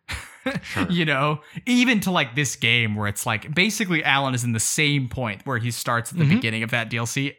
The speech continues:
Speaker 1: at it, like, midway through this game, right? Um, and in
Speaker 2: Mm-hmm.
Speaker 1: some ways at the end of this game. Oh,
Speaker 2: Yes.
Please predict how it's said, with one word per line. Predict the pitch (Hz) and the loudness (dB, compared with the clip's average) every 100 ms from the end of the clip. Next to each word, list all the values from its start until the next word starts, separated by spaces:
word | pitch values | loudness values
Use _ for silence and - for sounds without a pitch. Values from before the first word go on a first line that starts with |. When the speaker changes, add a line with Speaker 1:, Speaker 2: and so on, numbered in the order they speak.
| - | 0
Speaker 1:
at | 127 123 | 0 0
it, | 170 147 | -4 -2
like, | 147 131 - | 0 0 -2
midway | 123 131 131 143 127 123 | -8 -6 -2 -2 0 -4
through | 120 117 | -2 -4
this | 104 - | -4 -4
game, | 107 104 117 _ - - - | -4 -4 -10 _ -20 -20 -6
right? | 120 113 113 - _ _ _ _ _ | -2 0 0 -4 _ _ _ _ _
Um, | 127 117 120 | 0 0 2
and | |
in | 185 | 2
Speaker 2:
Mm-hmm. | |
Speaker 1:
some | - 427 | 2 0
ways | 311 | 0
at | 202 | 2
the | 160 | 2
end | 165 | 2
of | 135 | 0
this | 123 | -2
game. | 120 107 104 - - - - | 0 0 -2 -6 -20 -10 0
Oh, | 254 240 151 - | 2 4 0 0
Speaker 2:
Yes. | 190 | 2